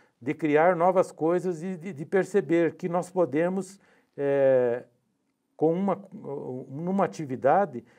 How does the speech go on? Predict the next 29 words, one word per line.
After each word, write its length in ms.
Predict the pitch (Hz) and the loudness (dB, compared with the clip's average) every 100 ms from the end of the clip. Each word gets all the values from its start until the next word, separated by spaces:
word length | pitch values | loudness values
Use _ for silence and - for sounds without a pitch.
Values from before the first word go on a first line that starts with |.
| _ | _
modificar 920 | 139 170 156 151 156 139 165 196 202 | -2 -2 -2 -8 -8 -4 0 2 4
ela, 360 | 147 147 131 123 | 4 4 4 2
ou 100 | 120 | -2
seja, 440 | - 147 117 107 - _ _ | 0 0 0 -4 -8 _ _
fazer 580 | - 123 98 147 226 | -2 -2 0 2 2
diferente 800 | 190 175 - 147 131 170 196 156 | 2 -8 0 2 4 2 0 2
algo 420 | 139 170 196 156 | 6 6 6 0
que 140 | - 156 | -8 -4
já 140 | 151 | -2
se, 320 | 143 156 165 | -2 -10 -12
vinha 320 | 135 135 165 156 | -12 -8 -6 -6
sendo 260 | 151 139 | -8 -10
feito, 500 | 127 139 127 - - _ _ _ | -4 -2 -2 -4 -18 _ _ _
né? 220 | 110 113 117 _ _ | -10 -10 -10 _ _
E 80 | 131 | -4
exemplos 580 | 135 117 160 190 185 151 | -4 0 -2 -2 -6 -4
nós 200 | 165 156 | -6 -2
temos, 480 | 151 165 175 - _ _ _ _ _ | -2 -2 -4 -12 _ _ _ _ _
é, 500 | 127 127 127 123 120 _ _ _ - | 0 2 2 0 -6 _ _ _ -8
vários, 680 | 113 160 160 101 90 - _ - | -2 2 2 0 -10 -20 _ -14
né? 220 | 107 120 | -8 -8
Nós 200 | 120 120 | -8 -4
temos 360 | 143 151 151 135 | 0 0 -2 -4
no 80 | |
norte 340 | 127 131 143 135 | 0 2 2 0
da 100 | 127 | -4
Itália 460 | 123 131 143 160 - _ _ 143 | 0 0 0 -2 -10 _ _ -10
uma 120 | - | -4
cooperativa 800 | 160 165 160 - 147 156 160 | 0 2 2 0 -6 -4 -2